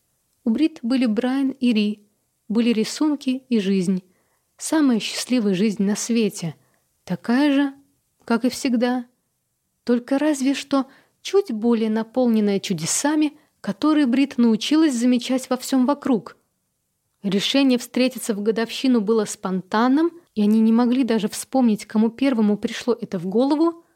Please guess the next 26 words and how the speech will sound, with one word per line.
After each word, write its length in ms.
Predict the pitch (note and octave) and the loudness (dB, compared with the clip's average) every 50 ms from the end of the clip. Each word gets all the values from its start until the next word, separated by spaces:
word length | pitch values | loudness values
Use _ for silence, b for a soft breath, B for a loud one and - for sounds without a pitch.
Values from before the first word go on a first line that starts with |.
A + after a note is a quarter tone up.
| b b b _ | b b b _
но 280 | - E3+ F3 F#3+ A3 A#3+ | -6 -4 -2 0 0 -2
правильным. 840 | A#3 - _ - A3+ A#3 A#3 A3+ G#3+ G3+ E3+ E3+ D#3+ D#3 D3+ C#3+ - _ _ _ _ _ _ _ _ | -2 -6 _ -2 0 2 2 2 2 0 -2 -4 -4 -4 -6 -8 -12 _ _ _ _ _ _ _ _
Они 200 | - G#3 G#3+ A3 | 0 0 0 0
встретились 640 | G#3+ - - - B3+ C#4 C4 - B3 A3+ A#3+ - - | 0 -4 -6 -2 -2 -2 0 0 -2 -4 -4 -4 -4
почти 400 | - A#3 A3+ A3+ - - - A#3+ | -4 -4 -4 -4 -4 -6 -6 -6
в 140 | - - _ _ _ | -6 -10 _ _ _
полночь 580 | - G#3+ A3 A#3+ C4 C#4 D#4+ D#4+ - - - - _ | -2 0 2 2 2 0 -2 -4 -8 -12 -14 -8 _
и 80 | A3+ | -4
отправились 680 | G3+ F3 - _ - G#3+ G#3 A3+ B3 C4 B3+ C4 A#3 G#3+ | -4 -4 -6 _ -4 0 0 2 2 2 0 0 0 0
бродить 460 | F#3+ F#3+ G3 G3+ F#3+ G#3+ G#3+ - - | 0 0 0 0 0 -2 -4 -6 -8
по 80 | - F#3+ | -16 -10
пустому 560 | - - G3+ - - - D4+ D#4 D4 C4 A#3 | -8 -8 -8 -8 -6 -4 -2 0 2 0 0
городу 480 | G#3+ A3+ A#3+ A#3+ A#3 G#3+ A3+ A#3 A#3 B B B B B | 2 2 0 0 0 0 -2 -2 -4 B B B B B
в 100 | G3+ G3 | -2 -2
ожидании 460 | G3 G3 G#3+ G3 B3 A3 A3+ A3+ G#3+ | 0 0 0 0 0 0 2 2 0
того 240 | A3 A#3 A3 A#3+ A#3+ | 0 -2 -2 0 0
момента, 440 | A3 G#3+ G#3 A#3+ D4 C#4 A#3+ - A3 | 0 2 2 2 2 0 0 -2 -4
как 260 | - - - - b b b b b b - | -4 -4 -4 -6 b b b b b b -8
пробьёт 540 | - G3+ F#3+ F3 F3 B3+ B3+ B3+ - - _ _ | -6 -4 -4 -2 -2 -2 -2 -2 -4 -8 _ _
три 240 | - A3+ A#3+ A#3 A3+ | -4 -2 -2 -2 -2
часа 340 | - G3+ - - - F#3 E3+ | -4 -6 -6 -4 -4 -2 -2
ночи, 580 | E3 E3+ A3 C#4+ D#4+ D#4+ - - D4+ D#4 D4 b b b b b b b b b _ - | 0 0 0 0 0 -2 -4 -2 -2 -2 -4 b b b b b b b b b _ -2
и 240 | B3 A#3+ A#3+ - - _ _ _ | -2 -2 -2 -4 -8 _ _ _
годовщину 680 | - G#3+ F3+ - A#3 - - - - D4 D#4 D4 C#4+ | -6 -4 -2 -2 -2 -2 -4 -4 -2 0 2 2 2
можно 320 | B3+ B3+ C4+ B3+ - B3+ A#3 | 2 2 2 0 0 -2 -2
считать 500 | - - G#3 - - A3+ A#3 A#3 - | -4 -6 -8 -4 -4 -4 -4 -4 -8